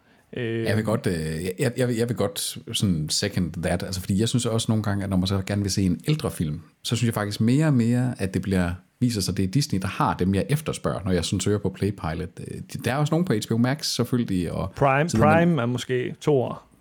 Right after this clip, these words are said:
Speaker 1: i
Speaker 2: Pri-, Prime har også et,
Speaker 1: i
Speaker 2: en,
Speaker 1: den
Speaker 2: et
Speaker 1: stilling.
Speaker 2: godt udvalg der, ikke? Men,
Speaker 1: Ja.
Speaker 2: øh, men der er på en eller anden måde, så det, de har aggregeret på, øh, Disney Plus, er åbenbart bare det, jeg ofte efterspørger. Øh.
Speaker 1: Nemlig. De er ikke super gode til at gøre opmærksom på det her nye indhold. For eksempel, hvis der kommer
Speaker 2: Nej.
Speaker 1: en klassisk film.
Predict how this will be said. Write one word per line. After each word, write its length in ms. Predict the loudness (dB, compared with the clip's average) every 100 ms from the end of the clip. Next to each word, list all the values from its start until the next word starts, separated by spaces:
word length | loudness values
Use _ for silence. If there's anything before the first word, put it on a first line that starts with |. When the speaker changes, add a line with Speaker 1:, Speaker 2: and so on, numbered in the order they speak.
| -18 -8
Speaker 1:
i 160 | -4 -2
Speaker 2:
Pri-, 240 | -2 -2
Prime 280 | -2 0 2
har 120 | 2
også 260 | 2 0 0
et, 100 | -2
Speaker 1:
i 60 | 0
Speaker 2:
en, 60 |
Speaker 1:
den 100 | 0
Speaker 2:
et 60 | -2
Speaker 1:
stilling. 180 | -2 -2
Speaker 2:
godt 140 | 0
udvalg 340 | 0 0 0
der, 140 | 0 -2
ikke? 140 | 0
Men, 180 | 0 2
Speaker 1:
Ja. 80 | 2
Speaker 2:
øh, 160 | 0 0
men 100 | 0
der 60 |
er 60 | 0
på 100 | 0
en 40 | 0
eller 100 | 2
anden 60 |
måde, 120 | 2 0
så 100 | 0
det, 160 | 0
de 100 | 2
har 160 | 0 0
aggregeret 560 | -2 -2 0 0 0 -2
på, 300 | 0 0 -2
øh, 80 | -2 -2
Disney 260 | 0 0
Plus, 300 | 0 0 0
er 60 | 2
åbenbart 400 | 0 0 0 0
bare 160 | -2 0
det, 100 | 2
jeg 80 | 2
ofte 240 | 0 -2
efterspørger. 460 | -4 -6 -8 -10 -10 -18 -14 -4
Øh. 80 | 2
Speaker 1:
Nemlig. 260 | 4 2 -2 _ -2
De 200 | 4 6
er 120 | 6
ikke 160 | 6 2 -4
super 380 | 0 2 4 4
gode 280 | 4 4 2
til 520 | -2 0 2 2 0 -2 2
at 280 | 4 4 2
gøre 120 | 0
opmærksom 600 | 2 4 4 2 0 -4
på 100 | 0
det 100 | 2
her 100 | 4
nye 280 | 4 2 2
indhold. 360 | 0 0 -4 -6 -12
For 100 | -10
eksempel, 340 | 0 2 2 -2
hvis 160 | -6
der 80 | -4
kommer 260 | 0 0 0
Speaker 2:
Nej. 100 | -2
Speaker 1:
en 60 |
klassisk 380 | -2 -2 -2 -4
film. 260 | -2 -2